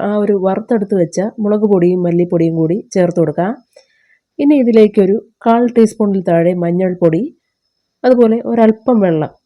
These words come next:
ആ, കൂടുതലായിട്ട് വെള്ളം ചേർത്ത് കൊടുക്കേണ്ട ആവശ്യമില്ല, എന്നിവ ചേർത്ത് ഒരു തോരൻ പരുവത്തിന് അരച്ചെടുക്കാം.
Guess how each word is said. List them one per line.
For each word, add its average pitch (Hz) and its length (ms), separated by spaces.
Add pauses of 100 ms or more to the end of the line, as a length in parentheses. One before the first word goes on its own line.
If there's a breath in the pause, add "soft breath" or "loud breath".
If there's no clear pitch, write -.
(220)
ആ, 180 80 (160)
കൂടുതലായിട്ട് 208 500
വെള്ളം 208 240
ചേർത്ത് 208 260
കൊടുക്കേണ്ട 196 320 (180)
ആവശ്യമില്ല, 180 500 (720 soft breath)
എന്നിവ 226 300
ചേർത്ത് 196 360
ഒരു 208 200
തോരൻ 214 400
പരുവത്തിന് 175 400
അരച്ചെടുക്കാം. 180 540